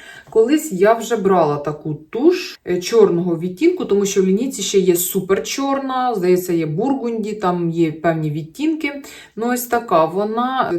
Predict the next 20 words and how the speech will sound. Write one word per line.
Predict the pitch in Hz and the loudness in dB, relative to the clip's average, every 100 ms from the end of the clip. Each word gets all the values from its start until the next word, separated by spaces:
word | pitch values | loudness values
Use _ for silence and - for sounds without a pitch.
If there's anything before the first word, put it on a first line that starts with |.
| 175 | -2
Туш | 220 | -4
ще | 214 | -2
щіточка, | 196 294 277 - 190 | -4 -4 -6 -4 0
в | |
неї | 190 190 | 2 2
ось | 185 | 0
така | 190 190 | -2 0
трішечки, | 196 226 220 - 202 | -2 -6 -8 -2 0
вона | 185 190 190 | 2 2 4
ніби | 190 180 190 185 - - - - | 4 6 6 4 -2 -12 -16 -6
таким, | 180 180 196 180 | -6 4 6 6
ем, | 175 160 143 - - _ _ _ _ _ - | 2 0 -4 -10 -18 _ _ _ _ _ -2
горбочком, | 196 196 185 302 339 - 180 | 4 4 6 4 4 2 0
тобто | 175 180 | 0 0
вона | 180 175 | 2 0
зігнута. | 165 160 170 175 233 - 339 | 0 0 0 0 -2 0 0
Вона | 196 220 | 2 4
тут | 226 208 | 4 2
силіконова, | - 240 254 240 - 170 165 196 220 269 302 277 | 0 -2 0 -2 4 4 6 2 2 2 2 2
е, | 190 196 196 190 | 0 0 0 0